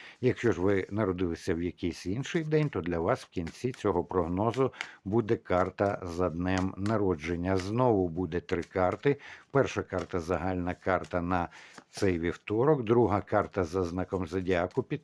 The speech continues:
яким ви род-, народилися або ваші знайомі, тому не забувайте робити репости, а третя карта за днем народження. Від вас можу лише побажати, щоб ви поставили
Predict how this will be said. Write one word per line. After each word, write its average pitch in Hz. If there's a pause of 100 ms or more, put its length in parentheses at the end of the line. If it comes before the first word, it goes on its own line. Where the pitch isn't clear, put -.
яким 147
ви 151
род-, 151
народилися 151
або 139
ваші 143
знайомі, 143
тому 139
не 131
забувайте 127
робити 120
репости, 113 (340)
а 104
третя 110
карта 90
за 80
днем 90
народження. 85 (320)
Від 110
вас 175
можу 98
лише 92 (1500)
побажати, 123
щоб 87
ви 98
поставили 104